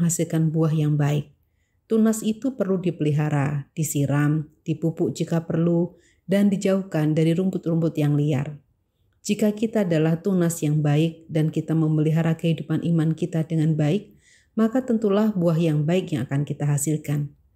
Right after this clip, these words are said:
Saudara yang terkasih, jika Tuhan mengizinkan kita ini menjadi pohon-pohon hidup dimanapun Tuhan menanam kita, maka mari kita menjadi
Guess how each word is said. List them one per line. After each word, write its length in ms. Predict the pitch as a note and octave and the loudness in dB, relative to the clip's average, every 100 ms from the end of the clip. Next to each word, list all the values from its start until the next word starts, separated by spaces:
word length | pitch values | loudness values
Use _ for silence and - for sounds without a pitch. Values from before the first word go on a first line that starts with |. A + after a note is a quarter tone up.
| _ _ _ _ | _ _ _ _
Saudara 480 | - G#3+ A3 G#3+ | -6 0 2 2
yang 160 | G#3 G3+ | 2 2
terkasih, 720 | G#3 G3+ G3+ G3+ A#3 B3 - _ _ _ _ _ | 0 -2 -2 -2 -2 -4 -6 _ _ _ _ _
jika 320 | - F3+ F3 | -6 -2 -2
Tuhan 400 | F3 E3 F3+ F3 | 0 0 2 2
mengizinkan 560 | E3 D#3 D#3 D#3 D#3 D#3 | 2 0 -2 0 -2 -2
kita 240 | D#3+ D#3+ | -4 -4
ini 320 | - E3 E3+ | -2 0 2
menjadi 320 | E3+ D3+ D#3 D#3 | 2 0 -2 -2
pohon-pohon 560 | D#3+ D#3+ D#3 D3+ D#3+ | -2 -2 0 0 0
hidup 400 | D3+ D#3 F3+ F3+ _ _ | 0 -2 -4 -6 _ _
dimanapun 640 | E3+ D#3 D3+ D#3+ E3+ E3 | -4 0 0 0 -2 -2
Tuhan 240 | D#3+ D#3 D#3+ | 0 2 2
menanam 320 | D#3 D#3 D#3 | 2 0 0
kita, 560 | D3+ E3 F3 F#3 F#3+ - _ _ _ | -2 -4 -4 -6 -6 -14 _ _ _
maka 480 | G#3+ A3 A#3+ A#3+ A#3 A3+ | -4 -2 0 0 0 0
mari 240 | G3+ G3+ | 0 0
kita 240 | G3 E3 E3 | -2 -2 0
menjadi 320 | D#3+ D#3 D3+ | 2 2 0